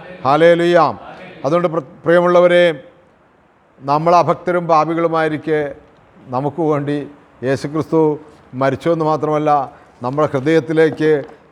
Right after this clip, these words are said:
എന്തെന്നില്ലാത്ത ദൈവസ്നേഹം പരിശുദ്ധാത്മാവ് വഴി ചൊരിയപ്പെട്ടിരിക്കുന്നു. ഹല്ലേലൂയ. പ്രാർത്ഥിക്കാം. അതുകൊണ്ട് ധൈര്യമുള്ളവരായിരിക്കുക. ഒന്നാമത്തെ കാര്യം ഞാൻ നിങ്ങളോട് പറഞ്ഞു. ഒന്ന്, എന്താണ്? ക്രിസ്തു വഴി നമുക്ക്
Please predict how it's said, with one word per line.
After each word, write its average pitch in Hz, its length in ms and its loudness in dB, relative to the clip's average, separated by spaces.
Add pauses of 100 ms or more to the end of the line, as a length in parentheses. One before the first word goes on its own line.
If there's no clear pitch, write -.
(140)
എന്തെന്നില്ലാത്ത 147 1000 0 (600)
ദൈവസ്നേഹം 147 640 -2 (400)
പരിശുദ്ധാത്മാവ് 143 880 -2
വഴി 131 220 -4 (300)
ചൊരിയപ്പെട്ടിരിക്കുന്നു. 113 760 -6 (100)
ഹല്ലേലൂയ. 151 480 0 (640)
പ്രാർത്ഥിക്കാം. 185 500 2 (240)
അതുകൊണ്ട് 196 220 -4 (100)
ധൈര്യമുള്ളവരായിരിക്കുക. 226 1000 4 (460)
ഒന്നാമത്തെ 233 500 2
കാര്യം 240 260 4
ഞാൻ 240 140 0
നിങ്ങളോട് 233 320 0
പറഞ്ഞു. 226 260 -2
ഒന്ന്, 233 240 2 (440)
എന്താണ്? 226 320 4 (100)
ക്രിസ്തു 220 320 -2
വഴി 240 140 6 (100)
നമുക്ക് 214 220 -2